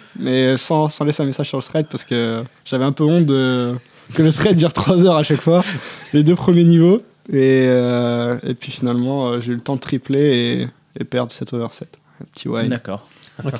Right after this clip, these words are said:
Speaker 3: donc de toute façon, de toute façon, les auditeurs de la radio étaient assez contents. Parce qu'ils se disaient que si on refaisait une émission de cinq heures comme l'autre fois, ils avaient plus en pouvoir.
Speaker 1: C'est ça, donc j'ai
Speaker 3: Donc,
Speaker 1: décidé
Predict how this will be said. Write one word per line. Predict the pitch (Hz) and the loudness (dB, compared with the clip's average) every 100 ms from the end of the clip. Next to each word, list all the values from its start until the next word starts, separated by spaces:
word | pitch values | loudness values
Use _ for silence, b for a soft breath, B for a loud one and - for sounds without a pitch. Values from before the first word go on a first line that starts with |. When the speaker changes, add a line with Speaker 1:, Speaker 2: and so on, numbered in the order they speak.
| 143 | -2
Speaker 3:
donc | |
de | 151 | 0
toute | - | 0
façon, | 170 190 | 0 0
de | |
toute | 175 | 0
façon, | - 175 | 0 2
les | 156 147 | 2 2
auditeurs | 147 156 156 | 0 0 0
de | 147 | 2
la | 135 | 2
radio | 135 156 | 4 2
étaient | 151 | 0
assez | - 151 | -2 -2
contents. | - 131 135 175 B B B B B - | -4 -4 -4 -8 B B B B B -20
Parce | - | -2
qu'ils | 143 | 0
se | 143 | 2
disaient | 151 160 | 2 2
que | |
si | 143 | 0
on | 120 | 0
refaisait | - 139 143 147 | 0 -2 0 2
une | 143 | 4
émission | 135 135 131 | 2 0 -2
de | |
cinq | - 135 143 | -2 -2 0
heures | 139 | -2
comme | - 120 | 0 -2
l'autre | 113 | -2
fois, | - 147 | 0 0
ils | 120 | 0
avaient | 110 | -2
plus | - | -4
en | 117 | -6
pouvoir. | 120 110 135 _ | -4 -4 -6 _
Speaker 1:
C'est | - 135 | -12 -6
ça, | 131 120 | -2 -2
donc | 123 | -2
j'ai | |
Speaker 3:
Donc, | |
Speaker 1:
décidé | 127 | -2